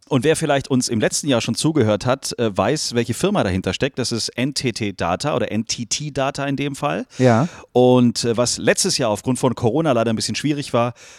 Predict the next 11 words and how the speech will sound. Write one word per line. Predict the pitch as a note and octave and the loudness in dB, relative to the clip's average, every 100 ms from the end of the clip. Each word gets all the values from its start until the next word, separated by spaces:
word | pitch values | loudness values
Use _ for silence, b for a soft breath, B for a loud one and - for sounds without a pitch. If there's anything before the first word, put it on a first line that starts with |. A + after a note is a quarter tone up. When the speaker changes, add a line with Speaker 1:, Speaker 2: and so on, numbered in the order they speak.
| b | b
Speaker 1:
konnten | - A2+ A#2 F#2+ | -2 -2 -2 -2
wir | F#2+ - _ | -4 -6 _
dieses | C#3 B2 G#2+ - | 0 0 -2 -2
Jahr | G#2+ | -4
endlich | G2+ G2 G2 | -4 -6 -2
mal | F#2+ | -2
machen, | G2+ G2 | -2 -4
nämlich | F2 G#2+ A#2+ - | -4 0 -2 -2
den | F#2+ F2+ | -6 -6
Blick | - G#2 G2 D3 - - b b b b _ | -6 -4 -2 -2 -4 -12 b b b b _
in | C#3 D3+ D#3 D#3+ | 4 4 4 -2